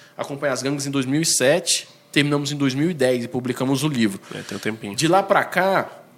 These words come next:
Speaker 1: muita coisa mudou. A gangue reduziu, porque agora a galera é mais autônoma na pichação,
Speaker 2: Uhum.
Speaker 1: né? Mais au-, mais autônoma nos trampos.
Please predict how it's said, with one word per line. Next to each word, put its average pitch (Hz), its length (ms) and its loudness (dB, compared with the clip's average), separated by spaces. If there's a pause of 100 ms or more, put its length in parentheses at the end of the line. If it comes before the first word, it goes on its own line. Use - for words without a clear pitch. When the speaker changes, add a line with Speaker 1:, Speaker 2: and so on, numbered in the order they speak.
(420)
Speaker 1:
muita 175 240 -8
coisa 180 220 -6
mudou. 160 280 -6
A 113 60 -2
gangue 123 260 -8
reduziu, 156 480 -6
porque 196 160 -10
agora 120 360 -4
a 127 80 -8
galera 117 240 -4
é - 20 -6
mais 117 220 -4
autônoma 147 480 -4
na 117 100 -4
pichação, 143 680 -2
Speaker 2:
Uhum. 110 80 -4
Speaker 1:
né? 120 160 -2
Mais 117 260 -4
au-, 117 160 -6 (160)
mais 110 180 -8
autônoma 120 380 -8
nos 120 160 -8
trampos. - 460 -4